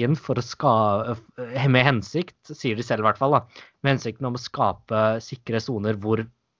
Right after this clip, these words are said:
syriske familier kan returnere. La oss heller støtte det da, enn å problemati-, problematisere at Tyr-, at, eh,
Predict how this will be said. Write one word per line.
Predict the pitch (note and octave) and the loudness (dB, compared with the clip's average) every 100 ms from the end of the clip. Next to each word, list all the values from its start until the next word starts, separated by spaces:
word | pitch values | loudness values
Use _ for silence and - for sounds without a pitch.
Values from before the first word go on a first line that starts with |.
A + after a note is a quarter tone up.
| - - | -20 -4
syriske | C3+ A2+ A2 - | 0 0 0 -4
familier | A2+ B2+ A2+ G#2 A2+ A2 _ | -2 0 2 2 2 0 _
kan | A#2 A2 A2+ | 0 2 0
returnere. | A#2 A2 B2+ G#2+ G2+ C#3+ - - - | -4 -2 0 0 4 2 0 -14 4
La | C3 | 4
oss | C#3 | 6
heller | C3+ A#2 | 2 2
støtte | B2+ - - - - | 0 -4 -8 -6 -6
det | A#2 C3 F#3 | 2 4 8
da, | D3 | 6
enn | A#2 | 6
å | A#2+ | -2
problemati-, | - A#2 A#2+ A#2 A#2 C3 C3 | -4 0 2 2 -2 -8 -8
problematisere | C#3 B2 B2 A#2+ C3 - A2 | -6 -2 0 0 -4 -4 2
at | A#2 | 0
Tyr-, | - A#2 A#2+ B2+ | 0 -4 2 0
at, | A#2 C3 | 0 0
eh, | A#2 A#2 | 4 4